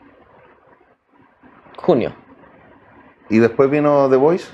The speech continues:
Speaker 1: No, no, no, The Voice entre todo eso.
Speaker 2: Entre todo eso.
Speaker 1: Sí, fue difícil The Voice.
Speaker 2: Ah, fue dentro de ese proceso.
Speaker 1: Fue difícil The Voice, o sea, yo, fue como lo que me dio una plataforma para, para, para pararme.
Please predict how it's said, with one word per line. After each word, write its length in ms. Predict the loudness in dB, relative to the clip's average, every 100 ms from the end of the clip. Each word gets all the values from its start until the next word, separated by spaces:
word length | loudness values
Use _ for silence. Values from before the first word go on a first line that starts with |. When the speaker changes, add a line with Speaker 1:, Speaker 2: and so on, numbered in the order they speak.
| -20 -20 _ _ _
Speaker 1:
No, 120 | 0
no, 100 | 2
no, 120 | 2 4
The 80 | 4
Voice 280 | 2 2
entre 220 | 0 0 0
todo 240 | 2 2
eso. 180 | 0 -4
Speaker 2:
Entre 180 | -4 0
todo 200 | 2 0
eso. 140 | -2 -14 -20 -20 -20
Speaker 1:
Sí, 140 | -4 -2
fue 160 | 2
difícil 520 | 2 0 -2 -2 -2 0
The 80 |
Voice. 140 | 0 0
Speaker 2:
Ah, 40 |
fue 260 | 0 0 2
dentro 480 | 2 0 0 0 2
de 120 | 0
ese 180 | 0 -2
proceso. 560 | -2 -2 -4 -4 -12 -14 -6
Speaker 1:
Fue 200 | 0 0
difícil 440 | 0 -4 -4 0
The 100 | 0
Voice, 260 | 0 -4 -4
o 40 |
sea, 220 | 0 2
yo, 480 | 4 4 4 2 -2 -14 _ _ _ _ _ _ _
fue 200 | -4 0
como 220 | 2 2 2
lo 120 | 2
que 120 | 2
me 140 | 2 2
dio 400 | 4 4 2 -2 -16 _ _ _ _ _ _ _ -20 _ _ _ _ _ _
una 220 | 2 4
plataforma 640 | 2 2 0 0 0 2
para, 180 | 2 0
para, 460 | -2 -2 2 2 0
para 280 | 0 0 2
pararme. 520 | 2 2 0 -6